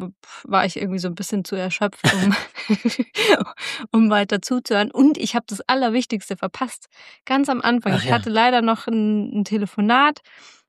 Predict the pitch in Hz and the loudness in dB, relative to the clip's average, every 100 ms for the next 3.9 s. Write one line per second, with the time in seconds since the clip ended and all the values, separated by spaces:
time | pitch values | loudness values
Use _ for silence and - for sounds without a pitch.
0 | _ - 214 208 208 208 190 - 214 214 | _ 0 2 2 0 -2 -4 0 4 4
1 | 220 - 247 240 220 214 208 214 - 254 | 4 2 2 2 -2 0 2 0 0 0
2 | 269 208 - 190 - 233 220 - - 214 | 2 0 0 -4 0 2 2 0 -2 -2
3 | - 220 - - - 208 - - - | 0 -2 -2 -6 -2 -2 -2 -16 -20